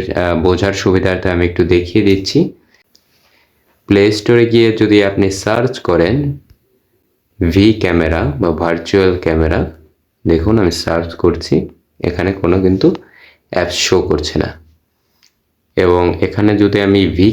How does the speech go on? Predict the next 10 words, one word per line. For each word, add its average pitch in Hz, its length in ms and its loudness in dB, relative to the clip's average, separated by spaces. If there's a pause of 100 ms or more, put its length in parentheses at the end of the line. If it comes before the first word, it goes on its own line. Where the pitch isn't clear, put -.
ক্যামেরাও 90 420 0
লিখি, 80 400 0 (1800)
ভি 92 140 4 (120)
ক্যামেরা, 82 400 0 (1500)
সেটাও 98 440 0
কিন্তু 110 360 0
এখানে 139 240 2 (200)
শো - 260 -2
করছে - 440 -2
না। - 60 -4